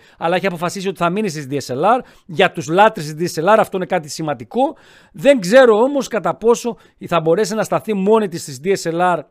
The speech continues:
έστω και με αυτές τις πωλήσεις που κάνει, καθώς ξέρουμε ότι δεν είναι πάρα πολλές. Κα-,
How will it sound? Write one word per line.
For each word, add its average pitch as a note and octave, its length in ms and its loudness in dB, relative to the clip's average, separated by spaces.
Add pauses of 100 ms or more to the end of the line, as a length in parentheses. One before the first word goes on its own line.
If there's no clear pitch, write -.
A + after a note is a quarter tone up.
(160)
έστω A3+ 320 -2
και F#3 120 -4
με F3+ 60 -2
αυτές F3 220 -6
τις - 80 -14
πωλήσεις F3 340 -2
που B2+ 120 -18
κάνει, C4+ 400 0 (400)
καθώς F#3+ 360 -2
ξέρουμε G3 340 0
ότι D#3+ 140 -6
δεν G3 140 -2
είναι F3+ 160 -2
πάρα C3+ 260 -4
πολλές. D#3+ 280 -4
Κα-, E3 220 -4